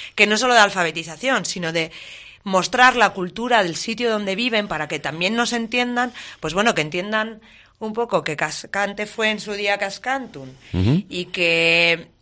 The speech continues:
Speaker 1: tenemos un pasado común también puede ser importante. Y además es que también es a-, una manera de, de acercar a esa gente a algunas de las actividades que se hacen,
Speaker 2: Ujú.
Speaker 1: o sea, esas mujeres sobre todo, que a,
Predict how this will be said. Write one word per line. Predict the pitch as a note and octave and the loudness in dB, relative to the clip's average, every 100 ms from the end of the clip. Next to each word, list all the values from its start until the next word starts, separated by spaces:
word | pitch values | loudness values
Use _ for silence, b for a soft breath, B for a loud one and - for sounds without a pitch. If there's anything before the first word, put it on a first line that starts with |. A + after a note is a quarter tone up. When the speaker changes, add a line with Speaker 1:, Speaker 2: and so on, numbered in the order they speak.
| _ - | _ -6
Speaker 1:
tenemos | - F3+ G3 A3 | 0 2 2 -2
un | A#3+ | -4
pasado | G#3+ A3 A3+ A3+ A3 | -2 0 0 0 -2
común | G#3+ A3+ A#3 | -4 -4 -4
también | F#3+ F3 F3 | -4 -4 -4
puede | G#3 | -4
ser | G#3 G#3 | -4 -6
importante. | A3 G#3+ D#3+ E3+ D#3+ D3+ D3 | -6 -6 -6 -6 -6 -6 -6
Y | D#3 | -2
además | E3 F3+ G#3 B3+ | 0 0 -2 -2
es | - | -4
que | A3+ | -2
también | F#3 F#3+ | -2 -2
es | G#3 | -4
a-, | A3 G3+ | -6 -6
una | G3 | -8
manera | G3+ G3+ G#3+ A3+ | -6 -2 0 0
de, | E3 D3 B B B B | -2 -4 B B B B
de | - D#3 | -8 -6
acercar | F3+ E3+ F3+ | -6 0 2
a | G#3 | 2
esa | A3+ | 0
gente | G3+ G#3 A#3+ - | -2 -2 -2 -2
a | E3 | -2
algunas | D#3 D3 F3+ B3 | -4 -6 -4 -4
de | A3 | -4
las | G3+ D#3+ | -6 -8
actividades | D3+ D3 E3 G3+ - | -10 -6 -4 -4 -4
que | G#3+ | -6
se | G#3+ G#3+ | 0 2
hacen, | A3+ - G#3 C#4 - B B | 2 -2 -4 -4 -10 B B
Speaker 2:
Ujú. | G#2 A2 | 2 4
Speaker 1:
o | |
sea, | F#3+ F3 | 4 2
esas | G3+ | 0
mujeres | G3 F3+ A#3+ G#3+ | -2 0 0 0
sobre | - D#3+ D3+ D3+ | -2 -4 -6 -4
todo, | A3 A#3 A#3+ B3 B B B B B _ - | -2 -2 -2 -6 B B B B B _ -2
que | F#3+ F3+ F3 | 2 4 4
a, | - - | 2 -2